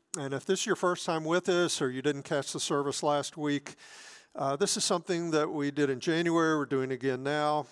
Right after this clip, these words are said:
and you need to sign up for it. We'll, we'll be sending you resources. On the registration page, you'll find some instruction,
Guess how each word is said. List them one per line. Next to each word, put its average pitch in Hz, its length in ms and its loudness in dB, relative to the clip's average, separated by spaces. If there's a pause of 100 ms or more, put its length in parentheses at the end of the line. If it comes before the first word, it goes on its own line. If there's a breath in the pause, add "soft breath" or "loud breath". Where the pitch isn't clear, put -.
(160)
and 135 200 -8
you 143 120 -8
need 160 180 -4
to 143 80 -6
sign 135 340 -2
up 160 160 0
for 190 360 2
it. 196 120 -4
We'll, 139 240 -4
we'll 147 160 -4
be 135 160 -6
sending 156 380 -4
you 135 120 -6
resources. 170 920 0
On 135 140 -8
the 127 80 -6
registration 147 720 -2
page, 165 420 0
you'll 139 80 -2
find 143 340 -4
some 123 220 -6
instruction, 151 680 -4